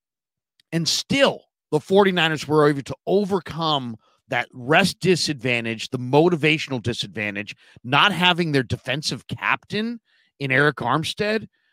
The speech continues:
um, who's, you know, a huge factor in what they do defensively. Let's credit Javon Kinlaw, by the way. Big J K stepped up with a huge effort.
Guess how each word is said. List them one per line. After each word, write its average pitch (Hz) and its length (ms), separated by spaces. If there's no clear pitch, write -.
um, 123 480
who's, 131 320
you 147 140
know, 113 140
a - 40
huge 247 600
factor 143 520
in 110 80
what 120 180
they 127 120
do 123 220
defensively. 151 760
Let's 160 280
credit 294 400
Javon 160 480
Kinlaw, 226 720
by 107 160
the 101 120
way. 87 400
Big 214 220
J 208 260
K 226 300
stepped - 400
up 151 200
with 143 160
a 180 180
huge 180 500
effort. 120 400